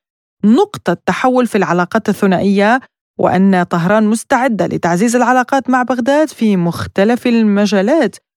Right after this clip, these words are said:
وأن تواجد الأجانب في المنطقة يسبب زعزعة استقرارها، وأمن المنطقة لن يتحقق إلا عبر دولها فقط على حد تعبيره.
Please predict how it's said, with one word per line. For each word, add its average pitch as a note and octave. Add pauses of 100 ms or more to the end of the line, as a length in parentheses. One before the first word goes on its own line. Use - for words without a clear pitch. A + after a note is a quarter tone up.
(160)
وأن D#3+
تواجد F#3
الأجانب F3+
في -
المنطقة G#3+
يسبب F3+
زعزعة G3+
استقرارها، G3
وأمن F#3
المنطقة A#3+ (400)
لن F4+
يتحقق F3+ (200)
إلا A3+
عبر G3+
دولها B3+
فقط C4+ (320)
على C#4
حد E3
تعبيره. -